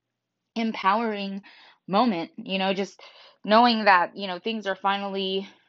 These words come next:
um, well, at least for now, I can't think about what's gonna happen in the future, but I am enjoying and really, um, embracing this moment that things are pretty steady, and I hope, I can only hope and pray that they continue to stay this way.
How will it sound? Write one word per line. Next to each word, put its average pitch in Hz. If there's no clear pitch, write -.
um, 175
well, 208
at 202
least 226
for 202
now, 180
I 175
can't 185
think 233
about 196
what's 185
gonna 185
happen 185
in 175
the 156
future, 196
but 196
I 170
am 185
enjoying 185
and 170
really, 208
um, 165
embracing 202
this 170
moment 196
that 165
things 196
are 175
pretty 202
steady, 185
and 208
I 165
hope, 190
I -
can 214
only 208
hope 202
and 185
pray 196
that 190
they 180
continue 226
to 160
stay 294
this 156
way. -